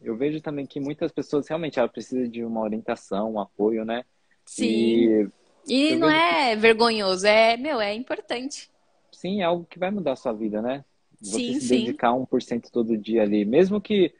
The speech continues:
Speaker 1: a pessoa não tenha a oportunidade de começar no estúdio com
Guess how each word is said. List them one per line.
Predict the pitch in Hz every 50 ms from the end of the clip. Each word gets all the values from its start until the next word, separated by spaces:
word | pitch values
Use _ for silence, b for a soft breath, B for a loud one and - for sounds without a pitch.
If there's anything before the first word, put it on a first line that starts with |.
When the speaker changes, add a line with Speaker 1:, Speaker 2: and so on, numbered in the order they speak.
| b b
Speaker 1:
a | 135 135
pessoa | - 170 151 - 170
não | 165 160
tenha | 156 165 160
a | 156
oportunidade | - 165 143 - 151 143 143 139 -
de | -
começar | - 147 143 131 - - 139
no | 143 143
estúdio | 139 - - - 127 131 143 143 139 131 120 113 117
com | - - - 123 123 123 117 -